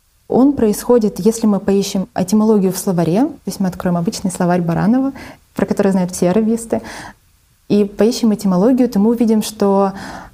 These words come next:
этимология данного слова, она происходит от глагола "охранять", "беречь", "защищать". В изначальной форме ничего не сказано про страх. И если мы потом правильно переведём исходную форму, которую мы переводим как "богобоязненность",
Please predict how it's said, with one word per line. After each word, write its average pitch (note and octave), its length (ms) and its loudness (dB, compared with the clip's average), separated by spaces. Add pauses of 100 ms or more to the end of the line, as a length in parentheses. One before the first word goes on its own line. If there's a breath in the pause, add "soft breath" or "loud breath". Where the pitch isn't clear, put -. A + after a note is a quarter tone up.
(100)
этимология G3 840 2
данного F3+ 640 -2
слова, D4+ 440 2
она G#3 160 2
происходит A3 420 0
от G3 80 0
глагола G#3+ 580 2 (800)
"охранять", G3+ 720 2
"беречь", F3+ 480 2
"защищать". G3 680 -2 (400 loud breath)
В G3 100 2
изначальной A3+ 460 4
форме C4+ 360 4
ничего F#3+ 360 2
не G3 100 2
сказано G3+ 340 0
про G3 160 -2
страх. E3 440 -4 (100)
И G#3 60 2
если A#3 380 2
мы G3+ 120 2
потом G3+ 280 2
правильно G3 380 4
переведём F#3 600 0
исходную A3+ 420 2
форму, C#4+ 320 4
которую G#3 340 0
мы G3 120 0
переводим F#3 420 2
как F3+ 160 0
"богобоязненность", F3+ 800 0